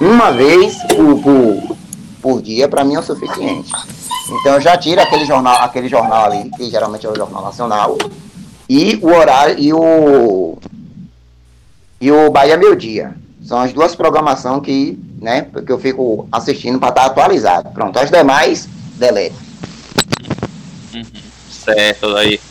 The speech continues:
Speaker 2: É, me fala uma coisa, e, e as pessoas, assim, da sua comunidade, quando falam sobre essa coisa da televisão e tal,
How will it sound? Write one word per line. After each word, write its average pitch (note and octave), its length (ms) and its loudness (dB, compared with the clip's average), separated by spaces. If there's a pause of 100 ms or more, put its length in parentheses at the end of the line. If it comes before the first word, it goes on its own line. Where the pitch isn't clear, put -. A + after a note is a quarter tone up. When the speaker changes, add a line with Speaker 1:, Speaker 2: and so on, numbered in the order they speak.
(400)
Speaker 2:
É, C#3 400 2
me B3+ 140 0
fala C#4 200 0
uma G3+ 80 0
coisa, C3 380 -2
e, A3+ 360 -2
e B3+ 520 0
as G3 140 -4
pessoas, C#3+ 420 -2
assim, B2+ 240 -6
da A#2 160 2
sua A#2 200 -4
comunidade, G#2+ 580 -4
quando B2 500 -4
falam A2+ 300 2
sobre A2+ 200 -4
essa A2 120 -4
coisa G#2+ 180 -4
da G#2+ 100 0
televisão G#2+ 840 0
e G#2 40 -6
tal, - 320 -8